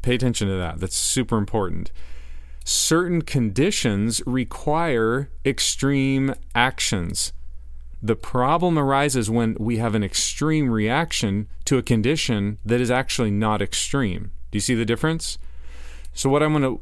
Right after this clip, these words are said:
introduce you to now is this tool that you can put into practice, which is, I call it the reactivity scale. And what I want you to do just for now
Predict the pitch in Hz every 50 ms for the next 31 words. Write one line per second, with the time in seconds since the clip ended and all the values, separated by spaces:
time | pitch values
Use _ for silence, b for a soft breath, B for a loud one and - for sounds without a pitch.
0 | - - 139 147 139 - 226 214 190 165 - 147 127 - - 147 139 123 120 113
1 | 113 113 117 127 131 120 101 92 92 92 101 - 113 104 104 110 101 - - -
2 | - - - 196 196 - 127 107 101 101 110 101 110 - 123 113 123 127 123 120
3 | 107 104 - - - 143 139 127 - - - 87 80 - - 107 - - 110 98
4 | - - - - - - - - 110 113 - 131 123 113 - 101 101 101 110 110
5 | 104 98 - - - - 120 110 110 95 90 82 - - - 98 87 85 82 85
6 | - - B B B B B B B B B B B B B B 120 120 117 117
7 | 117 113 113 113 - - 117 113 120 135 160 190 180 170 165 156 - 151 135 120
8 | 113 123 127 113 98 95 - 131 147 147 - - 170 160 143 113 101 98 101 117
9 | 131